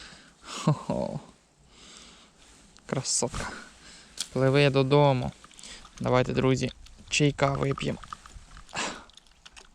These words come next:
О, невеличка пауза. Бо клює, капець. <laughs> Тидинч, давайте чайку вип'ємо. Трішки зараз посидим. Ну і продовжимо ловити. Бачите, я кинув там скільки? Чотири-п'ять кульок.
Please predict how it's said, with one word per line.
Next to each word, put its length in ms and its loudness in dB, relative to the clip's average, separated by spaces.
О, 120 -12
невеличка 580 0
пауза. 480 -6
Бо 100 -2
клює, 480 0
капець. 540 -8
<laughs> 800 -8
Тидинч, 540 -2
давайте 360 -4
чайку 400 -4
вип'ємо. 360 -2
Трішки 440 -8
зараз 280 -6
посидим. 600 -2
Ну 140 -4
і 120 -2
продовжимо 540 -4
ловити. 340 -6
Бачите, 400 -6
я 80 -2
кинув 340 -2
там 160 -6
скільки? 300 -2
Чотири-п'ять 840 -4
кульок. 460 -6